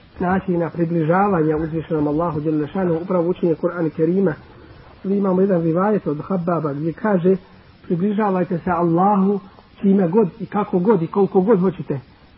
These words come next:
na propisan način, ali nećete mu se moći približiti ničim drugim kao što mu se možete približiti njegovim govorom." Dakle, Kur-, Kur'an je taj kojim se oživljava ljudsko srce. Uputa, iman kada dođe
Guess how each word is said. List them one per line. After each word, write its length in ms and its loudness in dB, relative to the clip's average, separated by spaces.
na 220 0
propisan 480 2
način, 400 0
ali 200 4
nećete 440 2
mu 80 0
se 160 0
moći 220 2
približiti 800 2
ničim 380 4
drugim 320 2
kao 220 -2
što 140 -4
mu 100 0
se 100 -4
možete 340 0
približiti 520 0
njegovim 320 0
govorom." 360 -4
Dakle, 320 0
Kur-, 200 2
Kur'an 360 4
je 60 6
taj 320 4
kojim 220 6
se 120 4
oživljava 540 6
ljudsko 340 2
srce. 380 -2
Uputa, 420 4
iman 420 4
kada 300 -2
dođe 380 2